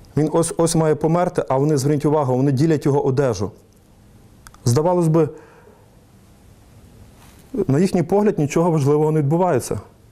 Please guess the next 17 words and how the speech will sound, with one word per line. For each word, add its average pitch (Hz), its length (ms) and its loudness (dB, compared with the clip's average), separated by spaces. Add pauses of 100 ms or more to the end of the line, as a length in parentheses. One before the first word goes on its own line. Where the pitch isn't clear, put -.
(540)
В 143 60 0
них 214 140 2
це - 180 0
очередна 170 500 0
жертва. 135 440 -2 (680)
В 147 40 2
них 196 120 0
це - 240 0
очередне 170 420 2
розп'яття, 170 520 0
був 147 220 0
приказ, 196 520 -2 (260)
розп'яли, 196 640 0 (360)
а 135 60 -4
тепер 175 340 0
можна 170 280 2
щось 156 340 0